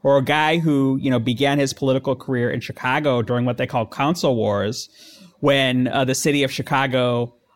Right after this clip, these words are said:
uh, elected for the first time an African-American left-wing reform mayor, and the response of the majority, the white majority in the city of, city council was to shut down city government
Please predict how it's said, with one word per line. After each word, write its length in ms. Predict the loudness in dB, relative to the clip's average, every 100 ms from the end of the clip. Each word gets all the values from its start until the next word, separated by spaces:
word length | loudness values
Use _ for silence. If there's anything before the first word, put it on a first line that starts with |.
| _
uh, 520 | -2 0 0 -2 -6 -8 -2
elected 420 | 0 0 0 -4
for 100 | -4
the 60 | -4
first 280 | 0 0 0
time 240 | -2 0
an 80 | 0
African-American 1300 | -2 -4 -4 -4 -2 0 0 -2 -2 -2 0 -2 -4 -10
left-wing 580 | -2 0 0 0 0 0
reform 400 | -2 -2 0 2
mayor, 520 | 2 2 0 0 -4 -10 -20 _ -2
and 140 | 0
the 60 | 0
response 500 | 0 -2 -2 -2 -4
of 140 | -2
the 80 | 0
majority, 580 | 0 0 2 2 0 -2
the 120 | 0
white 180 | 0 0
majority 340 | 0 2 2
in 80 | 0
the 60 | -2
city 240 | -2 0
of, 120 | -2 -4
city 240 | -4 -2 -2
council 300 | -2 -2 -2
was 100 | -2
to 100 | -4
shut 460 | -2 0 -2 -2
down 340 | -2 0 0 0
city 300 | -2 -2 0
government 580 | 0 0 -2 -6 -10